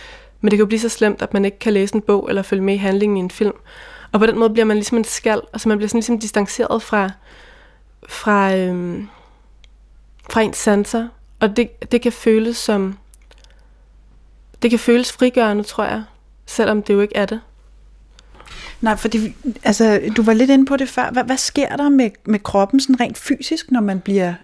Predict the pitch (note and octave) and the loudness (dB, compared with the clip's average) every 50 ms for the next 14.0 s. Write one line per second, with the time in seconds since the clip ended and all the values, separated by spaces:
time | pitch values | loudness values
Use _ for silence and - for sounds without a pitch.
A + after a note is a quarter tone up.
0 | _ _ - G3+ F#3+ F3+ F3 E3+ E3 - - G#3+ - - G#3 - - - - - | _ _ -2 -2 0 0 -2 -4 -6 -6 -8 -6 -2 -2 -2 -2 -4 -10 -20 -20
1 | - - - - - - - - - G3+ G3 F#3+ G3 G#3+ - - - - - - | -20 -20 -20 -20 -20 -20 -20 -10 -6 -6 -4 -4 -6 -8 -12 -16 -20 -20 -20 -20
2 | - - - - - - - - - - G#3+ G#3 G3+ G3 F#3+ F#3 F#3 F#3+ G#3 - | -20 -20 -20 -20 -20 -20 -20 -20 -4 0 2 4 4 4 2 2 0 -2 -4 -4
3 | - - A#3 A3+ - - - - - - A3 G#3+ G#3 G#3 G3+ G3+ - - A#3 G3 | -6 -8 -12 -12 -14 -20 -20 -20 -4 2 4 4 4 4 2 0 2 0 2 2
4 | G3+ G#3 A3 A#3+ - G3 G3+ G3 F#3+ F#3 G3 G3+ - - A3 G#3 G3+ - - - | 2 -2 -2 -4 -4 -6 -4 -2 -2 -2 -2 -2 -4 -2 -2 -2 -4 -4 -6 -6
5 | G3 F#3 - G3 F#3 - _ _ _ - _ _ _ - _ - - G#3 G3+ G3 | -6 -4 -4 -6 -6 -8 _ _ _ -20 _ _ _ -20 _ -6 -2 -2 0 0
6 | F#3+ F#3+ F#3 F#3+ - - - - - G#3+ F#3+ F#3 - G#3 G#3 G#3 - A#3+ A3 - | 0 -2 -4 -8 -12 -20 -20 -2 0 0 0 2 2 0 0 0 -2 -6 -2 -2
7 | A3 G3+ G#3 G#3 A3 - G3+ G#3 G3 G3 G3 G3 G3+ G3 F#3+ G3 G3 G3 - - | -2 0 0 -2 -2 -2 -2 -2 0 0 0 0 0 0 2 0 0 -2 -2 -2
8 | G#3 G3+ G3+ G#3+ G3+ - - - - - A#3+ G#3 F#3+ F3+ F3 - - F3 - - | -2 0 0 -2 -6 -4 -6 -6 -2 0 0 0 0 -2 -2 -4 -6 -6 -6 -6
9 | G3+ - - - - - - - - - - - - - _ _ _ _ - G3 | -10 -10 -14 -20 -20 -20 -20 -20 -20 -20 -20 -20 -20 -20 _ _ _ _ 0 2
10 | G3+ G3 F#3+ G3 G#3+ - - G#3+ G#3+ A3 G#3+ G#3+ G#3 F#3+ F#3 F#3 - - - _ | 4 4 4 2 2 2 2 2 2 2 2 2 2 2 0 -2 -6 -12 -18 _
11 | _ - G#3 G3+ - - G3 F#3+ F#3+ G3 - G#3 - - G#3+ G#3 G#3+ G#3 F#3 F#3 | _ -4 -4 -2 0 0 2 2 0 -2 -6 -8 -6 0 0 2 2 2 0 -2
12 | F3+ - G3+ - G3+ G3 F#3+ - - G#3 - - - - - G#3+ G#3 - - G#3 | -4 -4 -2 0 2 2 2 0 -2 -4 -6 -6 -10 -4 -2 -2 -2 0 2 2
13 | G#3 G3+ - - G#3 G3+ - _ - G3+ G3 F#3 F#3 F#3 F#3 F#3+ F#3+ G3+ G#3 G#3+ | 2 2 2 -2 -4 -4 -4 _ -4 -2 -2 -2 -2 -4 -4 -4 -6 -8 -10 -12